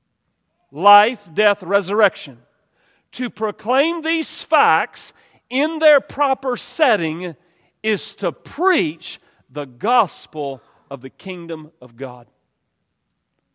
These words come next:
When we go out and preach, display this gospel, we're making the kingdom of God known. By the way, the phrase kingdom of God,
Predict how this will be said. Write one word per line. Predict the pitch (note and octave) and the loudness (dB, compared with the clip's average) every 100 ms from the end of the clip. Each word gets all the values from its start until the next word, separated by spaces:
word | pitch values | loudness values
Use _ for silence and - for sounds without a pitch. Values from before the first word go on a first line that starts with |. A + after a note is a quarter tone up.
| _ _ - | _ _ -16
When | C3 | -14
we | |
go | A#2+ F3+ | -4 2
out | C4+ D4 | 4 4
and | A#3 | 0
preach, | D4+ F#4+ C4 A#3+ - - - _ _ _ _ - B2 B2+ _ _ - | -2 -2 -2 -8 -18 -20 -20 _ _ _ _ -20 -18 -20 _ _ -8
display | F#3+ - C4+ C#4+ | -8 -4 2 2
this | D4+ - B3+ | 2 -4 2
gospel, | F4 F4+ - - G3+ A3 B3+ _ _ | 4 4 0 -8 -4 -4 -6 _ _
we're | A3 A#3 | 0 2
making | A3+ D4 C4+ C4 | 4 4 2 -4
the | A#3+ | -4
kingdom | A#3 B3 A#3 G#3 F3 | -4 -8 -6 -6 -6
of | C#3 | -6
God | E3+ D#3 D3 B2+ _ _ _ _ | -2 0 0 -2 _ _ _ _
known. | C#3+ C#3+ C3 A#2+ G#2+ G2 _ _ _ _ _ _ _ | -12 -8 -8 -10 -16 -20 _ _ _ _ _ _ _
By | F3+ F3 | -6 -4
the | C#3 | -4
way, | D#3 C#3+ C3 | -8 -8 -10
the | C3 | -12
phrase | F3 D3+ B2+ | -10 -10 -10
kingdom | - E3+ C#3+ C3 | -14 -12 -12 -14
of | B2 | -10
God, | C#3+ C#3 | -6 -6